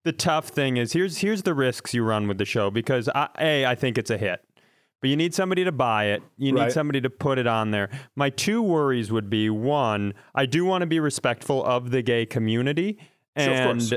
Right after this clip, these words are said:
Speaker 1: uh, a-, and so you don't want 'em to be like, you gotta make sure you don't pick guys who are being, like, offensive and stereotypical. And although that would be fun to watch as well, because they spent most of their time, you know, trying not to let people who love each other get married. Uh,
Speaker 2: Exactly.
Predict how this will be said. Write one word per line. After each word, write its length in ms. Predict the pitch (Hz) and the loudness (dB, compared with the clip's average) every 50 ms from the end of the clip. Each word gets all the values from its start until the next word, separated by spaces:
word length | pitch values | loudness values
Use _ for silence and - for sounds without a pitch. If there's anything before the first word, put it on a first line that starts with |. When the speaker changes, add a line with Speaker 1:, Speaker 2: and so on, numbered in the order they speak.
| - - - | -4 -4 -2
Speaker 1:
uh, 140 | 135 135 - - | -4 -4 -2 -4
a-, 40 | |
and 360 | - 147 147 - 151 143 139 131 | -4 -2 -2 0 0 -2 -2 -2
so 140 | - - 165 | -2 -2 -2
you 140 | 170 190 214 | 0 0 0
don't 160 | 233 220 190 | 0 0 0
want 120 | 175 160 | 0 0
'em 140 | 156 143 135 | 0 0 0
to 80 | 131 131 | 0 0
be 160 | 120 127 127 | 0 0 2
like, 260 | 123 120 113 107 - | 2 2 0 -2 -2
you 40 | - | -2
gotta 160 | 175 185 175 | -2 0 0
make 160 | 165 156 147 - | 0 0 -2 -2
sure 100 | - 156 | 0 0
you 60 | 139 | 0
don't 200 | 135 135 127 - | 0 -2 -2 -2
pick 220 | - 156 - - 120 | -2 -2 -2 -2 0
guys 420 | 117 113 113 113 113 113 113 107 | 0 2 2 2 2 0 -2 -2
who 80 | - 120 | -2 -2
are 80 | 117 110 | -2 0
being, 260 | 104 110 110 110 104 104 | 0 0 0 0 0 0
like, 180 | 101 98 95 | -2 -2 -2
offensive 500 | - 113 - - 117 107 104 - 120 104 | -4 -4 -2 -2 -2 -2 -2 -2 -4 -2
and 140 | 104 104 98 | -2 -2 -4
stereotypical. 1080 | - - - 113 107 104 101 101 95 - - 110 - 107 101 - - 104 101 98 101 | -4 -2 -2 0 0 0 0 0 -2 -2 -4 -4 -4 -4 -6 -2 -2 0 0 0 0
And 140 | 101 107 120 | 0 -2 -2
although 240 | 147 170 185 214 214 | -2 0 0 0 0
that 200 | 208 220 214 190 | 0 0 0 0
would 120 | 190 175 147 | -2 -2 0
be 120 | 143 127 | -2 -2
fun 260 | - - 117 110 110 | 0 0 0 0 0
to 80 | 107 104 | 0 2
watch 300 | 101 98 98 98 - - | 2 2 0 0 -2 -4
as 120 | 113 95 | -6 -2
well, 280 | 107 123 123 117 110 107 | 0 0 2 2 2 0
because 340 | 101 110 107 - 120 113 98 | -2 -2 -2 -2 -2 -2 -2
they 140 | 113 113 | -2 -4
spent 260 | 110 - - 120 110 117 | -2 -2 -4 -4 -2 -2
most 240 | 117 113 110 - | -2 -2 -2 -2
of 60 | - 107 | -2 -2
their 140 | 107 104 | 0 -2
time, 440 | 101 - 117 113 107 107 107 104 98 - - - - - - _ _ | -2 -2 -2 0 0 0 0 -2 -4 -8 -12 -20 -20 -20 -20 _ _
you 100 | - 160 151 | -2 0 0
know, 180 | 139 123 123 | 0 0 0
trying 360 | 117 - - 139 127 123 120 | -2 0 0 0 0 0 0
not 220 | 120 123 120 113 - | 0 0 0 0 0
to 60 | - | 0
let 200 | 120 117 113 - - | 0 0 0 -2 -2
people 260 | 135 123 113 117 113 | -2 -2 0 0 0
who 80 | 110 107 | 2 2
love 240 | 110 113 120 113 | 2 2 2 2
each 160 | 117 107 - - | 0 -2 0 0
other 220 | 110 101 104 101 | 0 0 0 0
get 180 | 95 104 104 107 | 0 -2 -2 0
married. 520 | 113 123 139 143 131 110 101 98 92 - - - - _ - | 0 0 0 0 0 0 -2 -4 -6 -8 -14 -20 -12 _ -4
Uh, 40 | 143 | -2
Speaker 2:
Exactly. 720 | 131 123 123 131 120 117 113 117 104 82 82 76 - | 0 0 2 2 2 2 2 0 -2 -4 -6 -8 -10